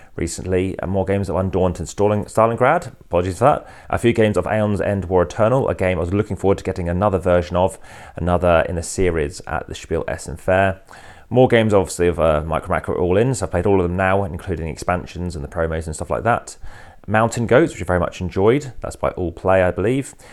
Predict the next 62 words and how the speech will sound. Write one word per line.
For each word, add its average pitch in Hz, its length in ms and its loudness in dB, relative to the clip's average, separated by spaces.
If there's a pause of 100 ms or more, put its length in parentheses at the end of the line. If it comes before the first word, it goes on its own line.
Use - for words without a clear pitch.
(180)
A - 80 -6
few 107 160 -2
games 101 200 2
of 95 80 -2
Honorim. 127 480 4
I - 60 -14
played 92 180 0
that 73 120 0
solo 90 360 4 (140)
and 98 520 -2
as 87 140 -4
a 85 60 -4
two 87 300 -2
as 87 100 -4
well. 87 180 6
I've 101 100 2
never 101 180 4
tried 90 160 2
it - 20 0
as 67 80 -4
a 87 60 -4
two 90 180 -4
before, 101 480 0 (220)
and 90 120 -2
I'm 90 140 0
getting 95 220 0
some 92 160 -6
more, 95 400 2 (360)
um, 90 120 -4
Inpatience 92 600 -4
games, 90 280 -2
or 82 60 -2
technically 87 380 -4
I 78 60 0
do 90 80 0
have 78 140 2
some - 100 -8
more 85 100 0
Inpatience - 460 -6
games, 82 260 -2
both - 220 -2
from 85 80 -6
last 85 300 -2
year - 100 -6
and 117 180 0
this 82 200 -6
year, 92 260 0 (380)
that - 80 -4
I'll - 60 -2
be 87 100 -4
playing. 107 400 2 (500)
Uh, 90 460 4
War 107 160 6
of 120 80 4
Civilizations. 117 800 2
This - 200 -6
is 82 120 -6
perhaps - 280 -2
one 87 80 -2
of 82 40 0
my 82 40 -4
favourite, 87 480 -4